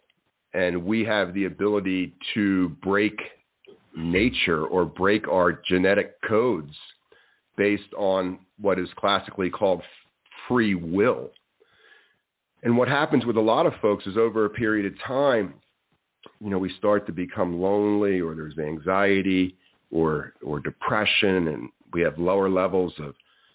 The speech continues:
dopamine and serotonin in the brain. And then we become competitive with ourselves in an artificial way. And then when that doesn't work, then we begin to compete against others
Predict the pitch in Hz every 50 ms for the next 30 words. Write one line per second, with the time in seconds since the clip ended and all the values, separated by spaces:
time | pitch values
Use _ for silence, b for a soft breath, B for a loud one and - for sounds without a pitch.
0 | b b b _ - - 98 104 104 107 110 104 104 101 101 98 90 85 80 -
1 | - - 101 98 98 95 90 - - 107 98 101 101 95 90 90 85 - b b
2 | b b b b b _ - - 101 104 104 101 98 90 82 76 85 95 104 127
3 | 127 110 98 92 92 87 - b b b b b b _ _ _ - - 110 110
4 | 110 110 110 120 143 156 147 156 147 - 143 123 123 113 - - 113 104 101 -
5 | 110 135 170 185 175 120 90 80 73 78 90 - - _ _ _ _ _ _ _
6 | _ _ _ _ _ _ _ _ _ _ _ - 92 101 131 156 160 135 110 92
7 | - - 101 90 90 92 92 90 - 92 90 87 - - 104 110 113 104 - -
8 | 104 101 - - 92 90 92 101 120 139 123 98 85 85 90 - b b b b
9 | b b b b - 101 101 107 107 107 104 104 127 170 175 - 160 123 104 95
10 | 95 78 80 82 80 76 80 98 101 - - _ _ _ _ _ _ - 80 92
11 | 87 104 107 113 117 113 117 110 101 - - 98 101 101 101 101 101 101 98 -
12 | - 101 92 92 87 95 95 98 98 87 92 87 - - 98 92 92 - - 107
13 | 104 104 101 - 85 90 - 98 98 98 95 - - - - 101 131 165 127 92
14 | 82 80 82 92